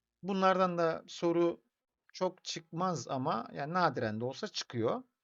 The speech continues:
Evet sevgili dostlar.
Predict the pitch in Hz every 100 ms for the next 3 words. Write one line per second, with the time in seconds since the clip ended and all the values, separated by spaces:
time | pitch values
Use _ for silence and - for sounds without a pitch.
0 | _ _ _ _ _ _ _ _ _ _
1 | _ _ _ _ _ _ _ _ _ _
2 | _ _ _ _ 208 180 127 - 135 120
3 | 113 117 - - -